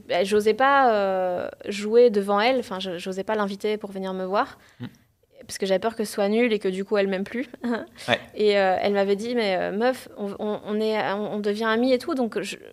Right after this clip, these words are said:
Speaker 1: I'm gonna see you fail.
Speaker 2: Mm.
Speaker 1: Je, je vais te voir rater des choses, je vais te voir échouer. Donc, euh, autant commencer tout de suite, comme ça, c'est fait. » Et j'étais là, « Oh putain, mais ce poids qui
Speaker 2: Ouais.
Speaker 1: vient de s'enlever de mes épaules, c'est incroyable. »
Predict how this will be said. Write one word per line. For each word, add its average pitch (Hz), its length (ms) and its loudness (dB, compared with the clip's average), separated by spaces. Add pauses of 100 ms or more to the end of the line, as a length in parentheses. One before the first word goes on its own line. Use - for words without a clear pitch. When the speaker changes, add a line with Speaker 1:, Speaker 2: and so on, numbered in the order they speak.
(540)
Speaker 1:
I'm 220 140 -4
gonna 254 220 0
see 277 160 -4
you 254 100 0
fail. 226 440 0 (320)
Speaker 2:
Mm. 131 60 -8
Speaker 1:
Je, 123 60 -6 (240)
je 208 120 -10
vais 240 80 4
te 226 60 -4
voir 311 200 6
rater 269 260 2
des 233 100 4
choses, 226 220 -4
je 208 60 -4
vais 220 60 0
te 214 60 -4
voir 302 140 4
échouer. 240 420 6
Donc, 214 240 -2
euh, 226 220 6
autant 233 300 2
commencer 269 340 2
tout 262 100 -2
de 240 60 -8
suite, 339 220 -4
comme 247 160 2
ça, 269 140 0
c'est 269 140 0
fait. » 262 220 -2 (920)
Et 214 40 -6
j'étais 208 280 0
là, « 220 200 2 (120)
Oh 311 180 2
putain, 277 320 -4
mais 226 120 0
ce 240 160 2
poids 311 340 4 (320)
qui 262 100 -4
Speaker 2:
Ouais. 254 60 0
Speaker 1:
vient 254 220 4
de 233 120 0
s'enlever 320 540 0
de 311 60 -2
mes 277 200 2
épaules, 277 400 -2
c'est - 220 -8
incroyable. » 269 580 -4